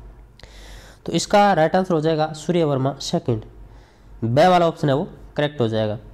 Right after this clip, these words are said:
नेक्स्ट क्वेश्चन देखिए आपके सामने स्क्रीन पर ये रहा। निम्न में से कौन सा ग्रंथ महावीर रचित नहीं है? निम्नलिखित में से कौन सा ग्रंथ महावीर रचित नहीं है?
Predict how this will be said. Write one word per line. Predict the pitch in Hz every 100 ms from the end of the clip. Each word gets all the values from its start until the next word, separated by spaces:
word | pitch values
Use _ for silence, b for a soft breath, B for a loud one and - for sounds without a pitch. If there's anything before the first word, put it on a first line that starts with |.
| b b b -
नेक्स्ट | 120 185 202
क्वेश्चन | - 196 190
देखिए | 175 175
आपके | 160 160
सामने | 165 165
स्क्रीन | 156 - 160
पर | 156 143
ये | 156
रहा। | 156 175 - B B B B -
निम्न | 131 190
में | 190 180
से | 175
कौन | 175 175 190
सा | 190
ग्रंथ | 151 165 180 - -
महावीर | 127 135 160 165
रचित | 156 151 151
नहीं | 151 147 120 113 120 156
है? | 123 110 - B B B B B -
निम्नलिखित | 147 196 196 185
में | 190
से | 180
कौन | 175 185
सा | 185 160
ग्रंथ | 165 175 156
महावीर | 123 120 151 165
रचित | 160 151
नहीं | 131 123 160
है? | 139